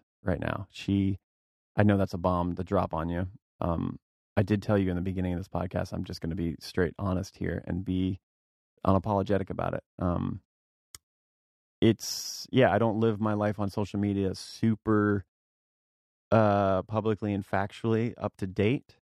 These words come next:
So, uh, I have been going through a divorce for a, a little bit now, and love is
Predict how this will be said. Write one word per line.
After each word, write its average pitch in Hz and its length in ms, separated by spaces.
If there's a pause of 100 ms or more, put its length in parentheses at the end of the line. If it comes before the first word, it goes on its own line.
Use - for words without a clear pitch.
(460)
So, 104 500
uh, 98 800 (560)
I 110 80
have 107 180
been 104 100
going 104 180
through 101 220
a 101 40
divorce 98 420
for 98 360
a, 95 380
a - 20
little 98 200
bit 98 200
now, 98 380 (100)
and 98 480 (1200)
love 104 480
is 101 420